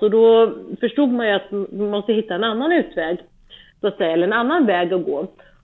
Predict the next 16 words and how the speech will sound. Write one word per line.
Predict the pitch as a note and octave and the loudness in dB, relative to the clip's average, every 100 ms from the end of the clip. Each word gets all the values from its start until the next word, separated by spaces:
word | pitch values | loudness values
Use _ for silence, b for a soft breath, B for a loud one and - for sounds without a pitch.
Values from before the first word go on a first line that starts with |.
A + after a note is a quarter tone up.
| _ | _
Och | A3+ | -2
då | C#4 | -2
tänkte | C#4+ E4 A#3+ | 0 -2 0
jag | G#3+ G#3 | -2 0
så | |
här, | G#3+ | -2
men | A3+ B3+ | -2 0
gud, | C#4+ G3+ | 0 0
vad, | B3+ C4+ - G#3 | 0 0 -2 0
vad | C#4 C4+ | 2 2
vore | C4+ C#4 | 0 0
bra | G3+ G3+ F#3+ | 0 0 0
för | G3 A3+ | -2 -2
min | G3 F3 | -2 -2
erfarenhet | F#3 - A3+ F#3 - A3 A3+ C4 F#4 F4+ - | -4 0 0 0 -4 -2 0 4 4 2 -2
nu? | E3 - | -6 -6